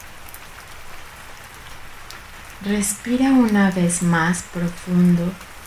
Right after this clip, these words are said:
y suelta suavemente el aire. A tu propio ritmo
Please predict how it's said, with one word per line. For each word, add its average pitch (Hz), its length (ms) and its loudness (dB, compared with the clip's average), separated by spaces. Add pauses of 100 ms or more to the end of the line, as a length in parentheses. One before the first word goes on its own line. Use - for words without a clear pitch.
y 202 120 -2
suelta 220 840 -4
suavemente 233 1600 0
el 156 120 -8
aire. 143 480 -10 (2000)
A - 160 0
tu 202 160 -6
propio 208 560 -2
ritmo 175 440 -2